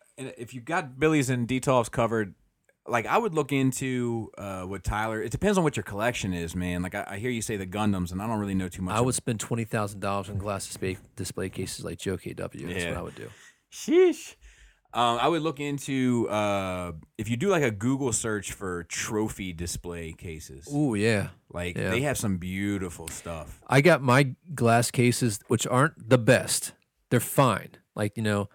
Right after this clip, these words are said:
Speaker 2: I polish them up real nice.
Speaker 1: Mm-hmm.
Speaker 2: Um, but I got 'em for both three hundred bucks. I took, I could t-, take one apart by myself. It was a pain in the dick, and take it down to my basement. And then I, I actually hired a moving company just to move that for three hundred bucks,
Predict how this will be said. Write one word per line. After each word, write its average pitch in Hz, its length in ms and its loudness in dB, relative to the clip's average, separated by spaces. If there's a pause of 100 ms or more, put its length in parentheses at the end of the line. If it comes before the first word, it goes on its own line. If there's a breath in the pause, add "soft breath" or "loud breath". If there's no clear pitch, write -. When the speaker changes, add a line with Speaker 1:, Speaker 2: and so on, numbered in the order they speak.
(160 soft breath)
Speaker 2:
I - 80 -4
polish - 380 0
them 110 80 -4
up 113 120 -6
real 90 120 -8
nice. 87 440 -10
Speaker 1:
Mm-hmm. 87 560 -8
Speaker 2:
Um, 92 400 4 (800)
but 101 200 2
I 127 60 6
got 139 120 4
'em 117 60 2
for 98 100 -6
both 101 260 0
three 101 200 -2
hundred 98 220 0
bucks. 90 540 -2 (300)
I 95 80 -2
took, - 220 0
I - 40 -4
could 117 140 -2
t-, - 160 4 (120)
take 139 260 4
one 117 180 2
apart 107 420 4
by 104 120 -2
myself. 98 420 0
It 98 40 -6
was 92 80 -6
a 90 40 -10
pain - 300 -6
in 104 60 -4
the 95 100 -2
dick, 95 520 -6
and 92 140 -10
take - 200 -4
it 95 40 -6
down 95 160 -2
to 92 60 -10
my 87 80 -4
basement. 92 500 -4
And 98 80 -6
then 107 320 2
I, 95 80 0
I 98 60 -2 (500 loud breath)
actually 107 340 2
hired 101 320 2
a 95 40 0
moving 101 340 -2
company 98 380 -4
just 95 240 -6
to 98 40 -10
move 95 220 -4
that 95 220 -2
for 101 80 -2
three 101 200 -2
hundred 98 160 -2
bucks, 101 400 0